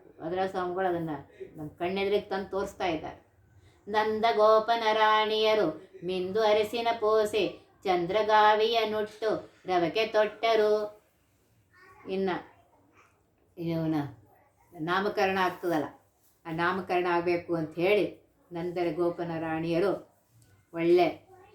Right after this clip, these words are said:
ಎರ್ಕೊಂಡು ಬಂದು ಮೈಗೆ ಅರಿಶಿನ ಹಚ್ಕೊಂಡು ಚಂದ್ರಗಾವಿಯ ಚಂದ್-, ಒಳ್ಳೆ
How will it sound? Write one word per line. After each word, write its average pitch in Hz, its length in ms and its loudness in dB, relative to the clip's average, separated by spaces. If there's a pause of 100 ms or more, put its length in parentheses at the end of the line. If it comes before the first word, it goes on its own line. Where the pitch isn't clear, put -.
(220)
ಎರ್ಕೊಂಡು 165 440 -4
ಬಂದು 165 520 -4 (760)
ಮೈಗೆ 160 280 -8
ಅರಿಶಿನ 156 460 -8
ಹಚ್ಕೊಂಡು 175 540 -6 (1900)
ಚಂದ್ರಗಾವಿಯ 160 760 -2
ಚಂದ್-, 165 380 -12
ಒಳ್ಳೆ 165 300 -2